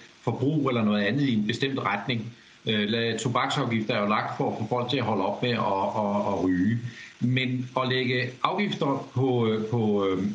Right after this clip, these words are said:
øh, på brændstof, fly-, flybrændstof lige nu for at få en grøn omstilling, giver ikke nogen mening, for der er ikke noget grønt brændstof. Der er simpelthen ikke nok. Så vi er tilbage til det, Lars talte om,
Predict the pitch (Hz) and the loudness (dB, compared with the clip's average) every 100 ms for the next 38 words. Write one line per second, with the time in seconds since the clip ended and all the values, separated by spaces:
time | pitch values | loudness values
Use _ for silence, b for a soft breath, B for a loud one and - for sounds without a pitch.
0 | - - 110 104 117 - - 151 160 165 | -4 -2 -2 0 -2 -2 0 0 0 0
1 | 127 - - 135 143 117 110 160 190 156 | 0 -2 -4 -2 0 0 0 0 0 0
2 | 120 120 110 143 139 143 139 120 139 135 | 0 -2 0 2 2 2 0 0 0 0
3 | 117 117 113 139 143 110 104 B B - | 0 0 0 0 -2 0 -2 B B -6
4 | 123 143 180 151 127 165 135 - 113 120 | -2 0 0 0 0 0 -2 -2 -2 -2
5 | 151 151 135 139 - - 147 - 113 - | 0 -2 0 -2 -2 -2 -2 -2 -4 -2
6 | - - 160 156 - 107 120 - - - | -2 -2 -2 -2 0 2 2 -2 -8 -14
7 | B B B - 123 127 123 120 156 180 | B B B -4 -2 0 0 0 0 0
8 | 143 143 127 180 170 147 143 127 | 0 0 0 0 -2 0 0 0